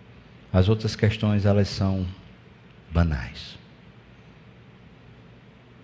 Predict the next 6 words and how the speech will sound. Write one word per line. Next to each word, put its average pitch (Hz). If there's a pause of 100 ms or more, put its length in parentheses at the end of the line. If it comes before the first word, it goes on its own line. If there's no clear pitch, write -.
(720)
Como 190
é 180
que -
tá 165
você 160
hoje? 131